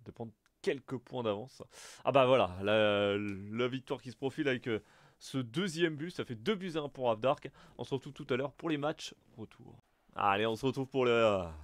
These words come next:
pour les matchs retour d'association. Et, euh,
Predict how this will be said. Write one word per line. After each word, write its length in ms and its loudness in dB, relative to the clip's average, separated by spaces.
pour 120 -2
les 100 0
matchs 260 2
retour 840 -6
d'association. 1040 -6
Et, 140 -2
euh, 420 4